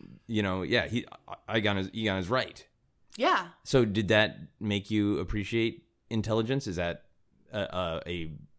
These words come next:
Speaker 1: positive thing about the movie for you?
Speaker 2: Yeah, I think so. I mean, I think, and I also think, like, it's that, it's that thing where, where, uh, nobody believes these guys
Speaker 1: Yeah.
Speaker 2: until they have to. I don't know. I feel like that is a reoccurring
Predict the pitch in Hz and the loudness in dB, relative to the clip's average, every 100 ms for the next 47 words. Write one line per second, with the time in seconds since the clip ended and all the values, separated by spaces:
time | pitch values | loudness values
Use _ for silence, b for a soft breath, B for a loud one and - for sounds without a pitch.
0 | - - 110 113 117 123 117 113 104 107 | 4 4 6 0 0 0 2 2 2 2
1 | 117 127 135 170 147 294 370 285 339 320 | 0 -2 -2 -2 -4 2 4 4 2 -2
2 | 285 262 - 254 262 262 269 277 262 - | 0 -2 -2 -2 0 -2 -4 -4 -4 -6
3 | - 311 311 320 330 339 330 302 269 247 | 0 2 4 4 2 -2 0 0 0 -2
4 | 233 208 - 262 - 247 226 - - 240 | -2 -4 -6 -8 -2 0 0 -4 -4 -4
5 | 240 240 226 226 262 269 262 220 202 190 | -2 -2 -2 -2 -6 -4 -2 -2 -2 -4
6 | 185 214 214 214 208 208 202 202 196 - | -6 -6 -6 -4 -4 -2 -2 -2 -4 -10
7 | - 208 196 190 190 226 226 233 254 240 | -14 -8 -6 -6 -8 -8 -6 -4 -4 -4
8 | 196 190 214 254 214 185 170 - 160 156 | -6 -4 -4 -4 -8 -12 -14 -12 -10 -8
9 | 160 165 175 196 190 76 - 185 214 190 | -10 -10 -2 2 2 2 -4 -6 -8 -8
10 | 175 180 202 - - 175 170 - 208 208 | -4 -4 -4 -8 -12 -10 -10 -8 -8 -6
11 | 180 180 185 214 190 185 175 180 175 170 | -6 -8 -6 -6 -6 -6 -6 -6 -10 -12
12 | 170 165 - 175 170 170 | -12 -12 -12 -10 -8 -8